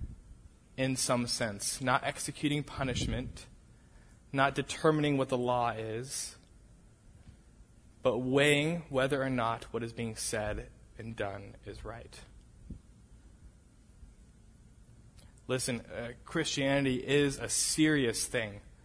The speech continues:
Moment by moment, putting death to sin and living for Christ, deciding that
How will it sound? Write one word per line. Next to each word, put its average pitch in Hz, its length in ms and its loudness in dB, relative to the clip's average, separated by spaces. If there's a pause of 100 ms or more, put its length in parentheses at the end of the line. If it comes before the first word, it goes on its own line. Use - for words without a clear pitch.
(440)
Moment 151 340 4
by 139 140 8
moment, 135 440 4
putting 151 260 -2
death 139 420 4
to 127 100 -6
sin 135 440 0
and 131 180 -2
living 143 340 2
for 127 160 -2
Christ, 120 520 -4
deciding 156 560 4
that 139 180 6